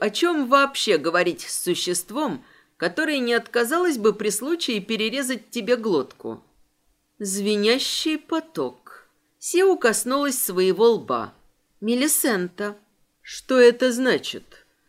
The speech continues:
Понятия не имею. Признаваться в таком было стыдно. У нас имена редко имеют значение. Есть, конечно, и такие. У нас в городе как-то появилась вдова.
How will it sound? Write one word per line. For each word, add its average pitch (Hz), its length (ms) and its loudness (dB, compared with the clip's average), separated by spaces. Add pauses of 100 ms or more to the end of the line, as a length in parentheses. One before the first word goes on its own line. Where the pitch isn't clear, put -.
(240)
Понятия 294 640 0
не 185 280 0
имею. 170 360 -2 (400)
Признаваться 226 680 2
в - 80 -12
таком 262 460 -2
было 254 260 0
стыдно. 123 640 -4 (720)
У 254 120 -8
нас 311 460 0
имена 247 600 0
редко 330 540 0
имеют 180 320 0
значение. 160 800 -4 (540)
Есть, 269 480 -4
конечно, 254 640 -2
и 247 40 -6
такие. 220 720 -6 (300)
У 233 80 -6
нас 233 240 0
в 208 120 -12
городе 233 380 -2
как-то 277 360 -4
появилась 240 640 -4
вдова. 185 600 -2